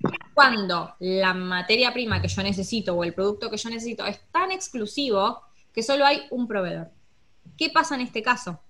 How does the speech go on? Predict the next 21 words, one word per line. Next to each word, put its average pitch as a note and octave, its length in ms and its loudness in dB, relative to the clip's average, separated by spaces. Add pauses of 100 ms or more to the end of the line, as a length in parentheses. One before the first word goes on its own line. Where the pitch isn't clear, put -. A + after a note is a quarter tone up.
(120)
El C#4 140 0
poder D#4+ 240 2
de F4+ 60 0
negociación D#4+ 440 -2
lo F4 60 0
va B3+ 80 4
a A3+ 40 -2
tener A#3 200 -2
el A3 60 -4
proveedor. A#3 380 0 (760)
¿Por G#3 160 -2
qué? B3 320 2
Porque F3 380 -6
ya G#3 180 -4
sea, G#3+ 320 2
no G#3 60 -2
importa A3 420 2
los F3 260 0
términos C#4 420 0
y F#3+ 60 -8
condiciones G3 840 -4